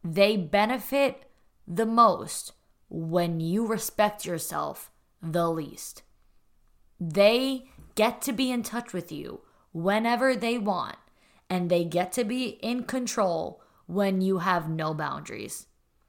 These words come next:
If somebody truly loves and respects you, they will love and respect your boundaries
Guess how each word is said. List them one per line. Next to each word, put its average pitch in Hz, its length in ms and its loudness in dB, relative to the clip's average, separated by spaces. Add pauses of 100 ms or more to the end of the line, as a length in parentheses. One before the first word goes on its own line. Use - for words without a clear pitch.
(1500)
If 302 380 2
somebody 254 640 -2
truly 220 560 -4
loves 175 600 0
and 185 240 -4
respects - 640 -6
you, 240 360 -2 (440)
they 196 280 6
will 202 200 4
love 170 420 2
and 170 200 -4
respect 165 600 -6
your 165 180 -4
boundaries 160 760 -4